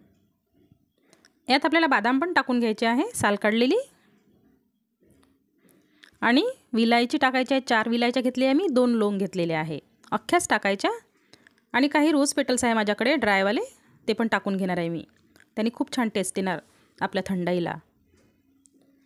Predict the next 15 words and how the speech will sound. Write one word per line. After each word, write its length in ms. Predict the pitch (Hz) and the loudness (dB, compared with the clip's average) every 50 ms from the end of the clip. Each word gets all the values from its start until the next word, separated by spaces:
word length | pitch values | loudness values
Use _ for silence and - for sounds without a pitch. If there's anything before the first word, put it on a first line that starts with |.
| _ _ _ _ _ _ _ _ _ _ - | _ _ _ _ _ _ _ _ _ _ -4
बघा, 260 | 214 208 190 240 349 480 - _ _ _ _ _ _ - | -2 0 2 2 0 0 -4 _ _ _ _ _ _ -6
असं 200 | 233 - 311 240 214 _ _ _ - _ - | -4 -2 -2 -2 -4 _ _ _ -20 _ -4
बारीक 360 | 226 214 208 208 240 - - | 0 0 2 2 0 0 0
करून 140 | 277 302 285 | 2 2 2
घेतलं 260 | 269 262 254 247 240 | 2 0 0 0 0
आम्ही. 220 | 233 247 320 415 440 - _ _ _ _ _ _ _ _ _ _ _ _ _ _ - - | 2 2 0 -2 -4 -12 _ _ _ _ _ _ _ _ _ _ _ _ _ _ -8 -4
आता 140 | 233 247 311 302 | 0 0 0 2
थोडं 180 | - 294 277 285 | 2 2 2 4
पाणी 220 | 277 247 240 254 | 2 2 0 0
टाकायचं 540 | 269 294 277 - 262 262 247 320 359 453 494 _ _ _ _ _ _ _ _ _ _ _ _ _ _ _ _ _ _ _ _ _ _ _ _ _ _ _ _ _ _ _ - | 0 -2 -2 0 -2 -2 0 0 -2 -2 -2 _ _ _ _ _ _ _ _ _ _ _ _ _ _ _ _ _ _ _ _ _ _ _ _ _ _ _ _ _ _ _ 0
आणि 200 | 226 269 370 453 | 0 2 2 0
साखर 400 | - - 269 247 - - 277 269 | 2 4 2 2 4 2 0 2
घालायची 340 | 269 269 254 226 233 - 220 | 2 2 2 2 0 -2 -2
पन्नास 320 | - 208 196 196 190 175 170 | -2 -2 0 0 -2 -2 -2
ग्राम, 160 | 185 156 - | -4 -4 -4